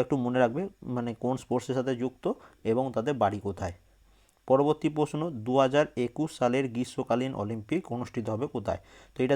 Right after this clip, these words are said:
দু হাজার কুড়িতে অনুষ্ঠিত হওয়ার কথা ছিল, কিন্তু করোনা ভাইরাসের জন্য এটা ডেট চেঞ্জ হয়ে গেছে, এখন হবে দু হাজার একুশে। ওকে, তো এই সাপ-, সামার অলিম্পিক দু হাজার একুশ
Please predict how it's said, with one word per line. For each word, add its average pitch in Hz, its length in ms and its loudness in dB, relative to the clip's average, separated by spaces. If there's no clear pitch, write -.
দু 127 100 2
হাজার 135 220 4
কুড়িতে 131 280 0
অনুষ্ঠিত 131 400 -4
হওয়ার 127 240 6
কথা 117 220 2
ছিল, 127 120 0
কিন্তু 123 240 -2
করোনা 127 300 6
ভাইরাসের 120 340 4
জন্য 117 120 2
এটা 135 160 2
ডেট 131 240 4
চেঞ্জ 123 220 2
হয়ে 113 140 0
গেছে, 113 180 0
এখন 117 200 0
হবে 117 140 -2
দু 123 120 2
হাজার 127 180 2
একুশে। 113 300 -2
ওকে, 196 160 0
তো - 120 -20
এই 123 140 2
সাপ-, 117 260 2
সামার 123 300 4
অলিম্পিক 127 380 -2
দু 120 120 -2
হাজার 117 220 2
একুশ 165 180 -4